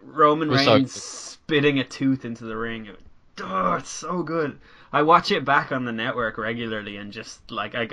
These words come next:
Speaker 1: I just, I, I, I don't know what this is, but I go like, "Oh, so good!" Wha-, whatever that is,
Speaker 2: Yeah,
Speaker 1: that's
Speaker 2: yeah,
Speaker 1: what
Speaker 2: yeah.
Speaker 1: I do.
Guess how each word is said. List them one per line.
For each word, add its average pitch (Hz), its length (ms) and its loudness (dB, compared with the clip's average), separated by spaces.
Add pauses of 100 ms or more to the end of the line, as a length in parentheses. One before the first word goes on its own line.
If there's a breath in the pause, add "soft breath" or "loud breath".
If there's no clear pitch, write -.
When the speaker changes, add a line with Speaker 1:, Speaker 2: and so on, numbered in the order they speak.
Speaker 1:
I 127 80 2
just, 139 260 -2 (240 soft breath)
I, 143 180 2
I, 147 220 2
I 139 80 2
don't 151 140 4
know 139 80 8
what 120 180 4
this 120 240 -2
is, 104 220 -4
but 117 160 -2
I 117 40 2
go 120 100 4
like, 117 200 2
"Oh, - 440 12
so 202 280 4
good!" 185 360 4 (160)
Wha-, - 200 -8
whatever 123 340 -2
that 110 120 4
is, 127 40 8
Speaker 2:
Yeah, 120 220 8
Speaker 1:
that's 113 160 6
Speaker 2:
yeah, 107 100 6
Speaker 1:
what 98 60 2
Speaker 2:
yeah. 104 40 -8
Speaker 1:
I 104 40 -10
do. 107 120 -10